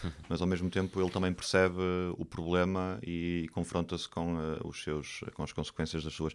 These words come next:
Speaker 2: Isto é, é um bocadinho a história de nós todos, não é? Nós dizemos mal disto quando é na nossa cidade, ou sentimos, dizemos mal. Sentimos as consequências destas, eh,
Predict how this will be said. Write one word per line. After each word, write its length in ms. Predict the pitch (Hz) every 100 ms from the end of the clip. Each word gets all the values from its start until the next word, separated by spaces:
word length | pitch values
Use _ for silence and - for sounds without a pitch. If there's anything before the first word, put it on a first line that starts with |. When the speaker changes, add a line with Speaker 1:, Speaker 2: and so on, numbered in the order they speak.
| - - -
Speaker 2:
Isto 140 | - -
é, 60 | 67
é 40 |
um 20 | 90
bocadinho 240 | 90 92
a 20 |
história 220 | 95 98
de 60 | 98
nós 100 | 101
todos, 300 | - 98 82
não 80 | 80
é? 260 | 78 76
Nós 300 | 73 76 82
dizemos 360 | 78 82 92 80 - - 73 76
mal 280 | 85 80
disto 240 | 80 82 -
quando 180 | 87 85
é 20 |
na 80 | 82
nossa 200 | 78 85
cidade, 360 | - 78 87
ou 60 | 92
sentimos, 380 | - 87 73 -
dizemos 340 | 80 76 67
mal. 160 | 69 64 - - - -
Sentimos 600 | - 104 95 110 95 85
as 80 | 87
consequências 680 | 98 87 - 90 85 82 78
destas, 560 | 82 - 80 76 71
eh, 340 | 78 73 73